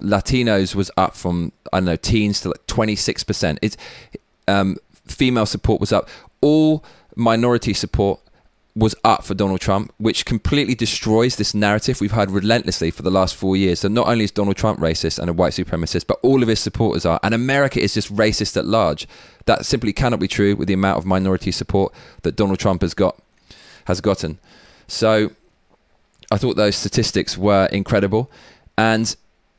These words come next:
it means that all of the identity politics shit we've had rammed down our throats in the form of Black Lives Matter, you've seen it in sport, you've seen it in mo-, movies, you've heard it in,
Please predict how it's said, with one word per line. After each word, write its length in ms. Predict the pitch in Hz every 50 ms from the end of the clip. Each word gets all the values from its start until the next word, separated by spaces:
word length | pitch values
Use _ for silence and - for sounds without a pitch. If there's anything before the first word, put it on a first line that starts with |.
| _ _ _ _ _ _ _
it 160 | - 123 - 131
means 340 | 139 139 143 143 139 -
that 160 | - 113 - -
all 220 | - 135 143 147
of 60 | 156 139
the 100 | 143 143
identity 460 | 131 127 120 127 123 123 - - 123
politics 440 | - - 120 117 120 - - - -
shit 280 | - - 127 131 -
we've 100 | - 101
had 240 | - 113 98 98 90
rammed 240 | 107 107 107 110 107
down 140 | 104 101 101
our 80 | 95
throats 340 | - - 101 101 107 - -
in 80 | 90 95
the 60 | 92
form 340 | - - 104 98 95 95 92
of 140 | 87 -
Black 240 | - 107 107 - -
Lives 180 | 95 95 92 -
Matter, 240 | 98 95 98 98 101
you've 140 | 90 95
seen 140 | - 107 95
it 40 | 82
in 60 | 73
sport, 360 | - - - - 117 110 101
you've 100 | - -
seen 120 | - 101 92
it 80 | 82
in 180 | - 87 95 101
mo-, 140 | 110 110 -
movies, 380 | - 113 110 107 101 107 -
you've 100 | 104 95
heard 160 | - 107 98 92
it 80 | -
in, 220 | - 90 87 -